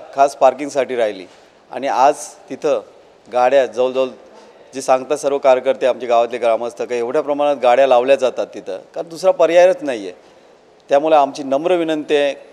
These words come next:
आयुक्तांना आणि तसेच गावचे जे सन्माननीय महापौर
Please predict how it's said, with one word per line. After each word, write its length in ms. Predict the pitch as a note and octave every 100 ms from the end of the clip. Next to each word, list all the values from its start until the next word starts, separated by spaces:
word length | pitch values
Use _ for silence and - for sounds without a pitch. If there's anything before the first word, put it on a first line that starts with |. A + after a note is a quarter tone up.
| - -
आयुक्तांना 640 | B2+ - D3 C3+ C3+ C#3 - _ -
आणि 200 | A#2+ B2+
तसेच 320 | C3 C#3 C3 G#2
गावचे 340 | A#2+ A#2+ C3+ A#2 G2 _ _ _ -
जे 300 | C3 B2 G#2 - - _ _ _ _ _ _
सन्माननीय 640 | - B2+ C#3 D3 C#3+ A#2 G#2+ _ _ _ _ _ _ _ _ -
महापौर 360 | A#2 C3 C#3+